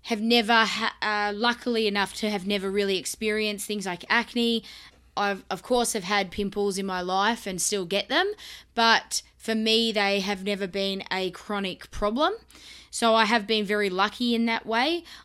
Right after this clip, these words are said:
I think the m-, where I saw improvements in skin quality were just the, the colouring and the quality of my skin, m-, less in terms of blemishes and things like that.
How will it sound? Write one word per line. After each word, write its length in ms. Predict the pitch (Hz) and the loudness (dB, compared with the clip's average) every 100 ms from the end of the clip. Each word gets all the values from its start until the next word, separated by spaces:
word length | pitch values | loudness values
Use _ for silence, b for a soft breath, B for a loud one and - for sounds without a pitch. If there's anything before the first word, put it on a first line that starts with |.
| - | -6
I 100 | 190 | -6
think 560 | - 269 262 247 - | -2 0 2 0 -4
the 60 | 233 | -2
m-, 320 | 214 220 214 - _ _ _ - - - _ _ _ - | 0 0 -4 -10 _ _ _ -20 -20 -20 _ _ _ -6
where 340 | 202 233 180 | 2 6 6
I 200 | 165 240 | 8 6
saw 580 | 240 - 226 208 190 202 - | 6 2 4 4 4 2 0
improvements 720 | 196 - 214 196 196 190 - | -4 0 0 2 -2 -4 -4
in 100 | 190 | -4
skin 320 | - 208 196 | -2 -2 0
quality 440 | 190 202 202 196 | 0 2 2 0
were 340 | 185 196 196 196 | 0 2 2 2
just 540 | 175 196 175 - - B B B - | 2 2 2 -2 -6 B B B -6
the, 500 | 202 196 190 190 175 b b b | -4 -2 -2 -2 -4 b b b
the 80 | - | -8
colouring 800 | 180 233 240 247 233 240 233 226 _ _ | -2 2 2 4 4 4 2 -2 _ _
and 180 | 190 196 | -6 -4
the 80 | 185 | -6
quality 460 | - 226 233 226 226 | -2 2 4 4 2
of 100 | 208 | 2
my 160 | 220 | 0
skin, 520 | 202 - 233 233 226 - | 0 0 2 2 2 -2
m-, 260 | 220 180 - - | -6 -6 -12 -6
less 360 | 220 233 226 | 2 2 2
in 80 | 226 | -2
terms 320 | 202 214 214 | 0 0 0
of 100 | 190 | -2
blemishes 640 | 170 202 202 190 208 202 185 | -2 -2 0 0 0 0 -2
and 140 | 185 | -4
things 180 | 208 196 | -4 -2
like 160 | 190 - | -4 0
that. 260 | 247 311 | 2 2